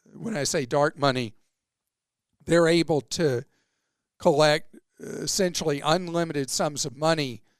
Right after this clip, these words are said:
and use them, uh, in political attack ads however they wish, whatever way they wish. And you don't have any control over that at all if you give.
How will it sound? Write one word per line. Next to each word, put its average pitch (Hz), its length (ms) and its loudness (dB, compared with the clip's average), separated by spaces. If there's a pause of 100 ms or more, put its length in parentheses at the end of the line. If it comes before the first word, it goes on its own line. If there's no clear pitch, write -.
(260)
and 135 200 -8
use 208 420 -2
them, 147 380 -4 (500)
uh, 135 440 -4
in 143 400 -6 (880)
political 170 500 2
attack 165 460 0
ads 123 560 -4 (260)
however 156 760 2
they 147 180 -4
wish, 139 380 0
whatever 165 600 -2
way 143 200 0
they 127 200 -2
wish. 117 480 -6 (560)
And 196 240 0
you 196 120 -2
don't 202 240 4
have 156 460 4 (1040)
any 185 260 0
control 143 560 0
over 135 180 -4
that 127 260 -2
at 113 140 -8
all 123 460 0
if 156 280 -6
you 123 160 -12
give. 107 340 -10